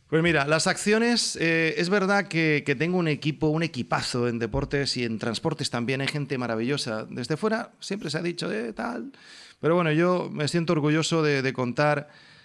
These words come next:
con Emilio, que es el técnico. Eh, tengo a Silvio, tengo a Mari Carmen, tengo a María, toda esta gente en deportes, Manu, Tony,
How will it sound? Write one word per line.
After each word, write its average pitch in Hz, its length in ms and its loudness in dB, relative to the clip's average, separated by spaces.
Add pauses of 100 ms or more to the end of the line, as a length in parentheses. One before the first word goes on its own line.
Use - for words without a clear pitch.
(220)
con 123 180 2
Emilio, 156 680 4 (160)
que 143 160 0
es 135 120 0
el 123 140 0
técnico. 147 760 0 (140)
Eh, 123 220 0
tengo 143 220 0
a 123 60 2
Silvio, 147 540 4
tengo 135 220 0
a 131 40 0
Mari 123 200 2
Carmen, 139 500 2
tengo 139 220 0
a 131 60 2
María, 139 500 2 (420)
toda 139 140 2
esta 131 140 -2
gente 135 260 -2
en 127 80 0
deportes, 135 540 0
Manu, 147 380 2
Tony, 147 400 0